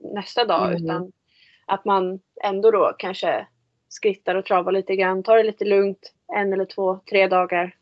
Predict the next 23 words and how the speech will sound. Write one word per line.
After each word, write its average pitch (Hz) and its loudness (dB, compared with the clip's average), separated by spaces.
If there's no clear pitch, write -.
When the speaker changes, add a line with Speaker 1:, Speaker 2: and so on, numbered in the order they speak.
Speaker 1:
Ja. - -6
Sätter 214 2
igång 233 4
hästen, 185 -4
känner 254 0
på - -10
hästen, 170 -10
hur 180 -6
känns 185 -4
den? - -4
Speaker 2:
Ja. 202 -6
Speaker 1:
Och 185 -4
sen 220 0
om 202 -2
allt 185 0
känns 196 -4
som 190 -4
vanligt, 185 -2
ja, 226 -4
men 214 -8
då - -12
kan 370 -8
man 269 -6